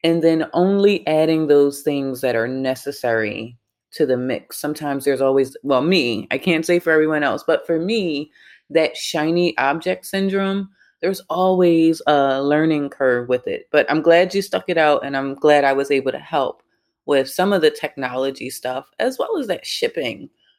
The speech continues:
Um, the internet makes it really possible to ship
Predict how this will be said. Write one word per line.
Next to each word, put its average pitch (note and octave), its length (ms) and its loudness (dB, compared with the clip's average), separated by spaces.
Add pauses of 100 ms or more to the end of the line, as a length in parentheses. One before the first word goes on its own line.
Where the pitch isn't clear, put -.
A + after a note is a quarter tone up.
(140)
Um, C3+ 380 -8
the - 300 0
internet F3+ 380 0
makes D#3 300 -2
it C#3+ 160 -2
really D#3+ 540 0
possible C3 720 -4 (100)
to C3+ 80 -8
ship - 420 -4